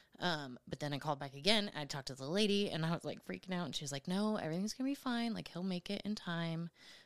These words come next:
um, for his next flight."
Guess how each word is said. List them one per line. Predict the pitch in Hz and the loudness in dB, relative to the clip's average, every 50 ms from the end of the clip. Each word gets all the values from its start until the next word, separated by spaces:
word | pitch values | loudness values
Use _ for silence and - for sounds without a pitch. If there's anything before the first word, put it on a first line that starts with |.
| _ _ _ - | _ _ _ -2
um, | - 175 160 151 143 143 156 - - - 160 - _ _ - - - - - - _ - | 2 2 4 4 2 0 -2 -4 -4 -6 -6 -8 _ _ -20 -20 -20 -20 -20 -20 _ -8
for | - - - 175 156 151 147 139 139 139 139 139 143 - _ _ _ _ _ _ _ _ _ _ _ | -2 2 4 6 6 6 4 4 4 4 2 0 -2 -6 _ _ _ _ _ _ _ _ _ _ _
his | - - 160 143 143 139 131 131 - - - - _ _ _ _ - | -8 -6 -4 -4 -4 -4 -6 -6 -6 -8 -8 -12 _ _ _ _ -8
next | 156 143 131 - - - | -8 -6 -2 0 0 0
flight." | - - 254 277 180 - - | 2 2 0 0 -2 -6 -10